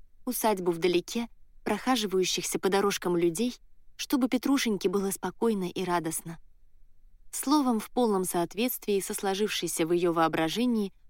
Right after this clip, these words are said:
умиротворяющей картинкой. В процессе поиска – подобрала пригодный на роль могильной плиты плоский камешек, сорвала парочку первых весенних проклюнувшихся цветочков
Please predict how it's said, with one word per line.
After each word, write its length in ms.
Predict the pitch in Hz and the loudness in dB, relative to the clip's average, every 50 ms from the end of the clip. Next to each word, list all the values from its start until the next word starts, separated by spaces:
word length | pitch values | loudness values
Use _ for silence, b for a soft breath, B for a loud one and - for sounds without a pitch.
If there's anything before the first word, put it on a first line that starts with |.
| - | 0
умиротворяющей 840 | - 262 254 233 208 - - 180 175 170 165 170 175 170 - - 180 | 4 4 4 4 4 0 2 0 2 2 2 2 2 0 0 -2 -2
картинкой. 640 | - - 170 160 - - - 175 165 156 - 165 - - - - - - - - - - - - _ - - - - - - - | -2 -2 -4 -2 -2 -4 -4 -4 -4 -6 -8 -10 -12 -14 -20 -20 -20 -20 -20 -20 -20 -20 -20 -20 _ -20 -20 -20 -20 -20 -16 -6
В 40 | - | -2
процессе 460 | 240 233 226 - 254 240 - - 262 | -2 0 0 0 0 -2 0 -2 -2
поиска – 560 | - - 302 320 311 269 - - - 202 175 - - - - - - - - - | 0 4 4 4 4 4 0 -2 -6 -6 -6 -8 -14 -20 -20 -20 -20 -14 -6 -4
подобрала 460 | 240 214 240 220 233 240 240 254 277 - | 0 0 2 2 2 2 2 2 0 0
пригодный 480 | - 220 214 190 233 240 196 202 202 | 0 0 0 2 2 2 2 2 -2
на 160 | 196 196 196 | 0 0 2
роль 160 | 202 196 196 190 | 2 2 2 2
могильной 500 | 190 185 180 175 202 208 196 185 175 165 | 2 0 0 0 0 0 2 2 0 0
плиты 340 | - 180 190 - - 196 | 0 0 0 0 2 0
плоский 480 | 185 - 180 185 185 180 - - 175 165 | 0 2 2 2 2 2 0 -2 -4 -4
камешек, 640 | - - 226 247 254 247 - - - - - - - - - - - - - | -2 -2 0 0 0 0 0 -2 -4 -6 -10 -16 -18 -20 -20 -20 -20 -20 -14
сорвала 520 | - - - 233 226 208 220 233 262 277 - | -10 -4 -2 -2 0 2 2 2 2 0 2
парочку 440 | - 226 214 214 190 - - - | 0 0 0 0 -2 -6 -6 -6
первых 440 | 165 - - 208 190 175 170 170 - - | -4 0 2 2 2 2 -2 -6 -10 -8
весенних 520 | 175 156 - - 196 185 180 180 170 - | -6 -4 0 2 2 2 0 -4 -6 -6
проклюнувшихся 800 | - 175 175 175 - 190 185 175 165 160 - 180 165 - - 160 | -4 -4 -4 -2 -2 -2 -2 -2 -2 -2 -4 -6 -6 -6 -6 -6
цветочков 680 | - - - 165 - - 262 262 - - - 202 - - | -6 -2 -2 -2 0 0 -2 -2 -2 -6 -8 -8 -10 -10